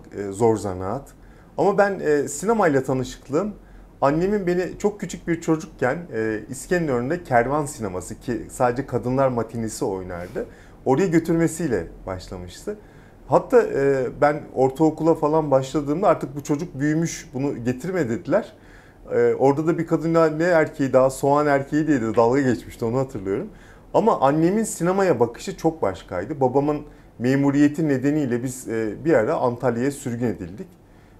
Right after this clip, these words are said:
E, yine orada Hasırcı Köyü vardı. Hasırcı Köyü'nde Yeşilçam filmleri çekilirdi. Annem beni yine alır, şeye götürürdü. Yeşilçam filmlerinin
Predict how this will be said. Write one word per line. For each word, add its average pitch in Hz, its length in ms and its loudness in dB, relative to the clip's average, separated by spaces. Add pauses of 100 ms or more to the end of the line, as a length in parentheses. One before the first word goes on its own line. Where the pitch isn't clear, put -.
(120)
E, 110 260 -2 (120)
yine 165 140 2
orada 147 340 4
Hasırcı 147 580 0 (220)
Köyü 117 300 0
vardı. 92 320 0
Hasırcı 147 440 -4
Köyü'nde 127 480 -4 (380)
Yeşilçam 175 480 0
filmleri 170 380 -2
çekilirdi. 98 540 -6
Annem 165 340 0
beni 165 160 2
yine 175 180 -2
alır, 151 460 -2 (260)
şeye 170 260 4
götürürdü. 87 720 -6
Yeşilçam 127 480 -4
filmlerinin 117 520 -8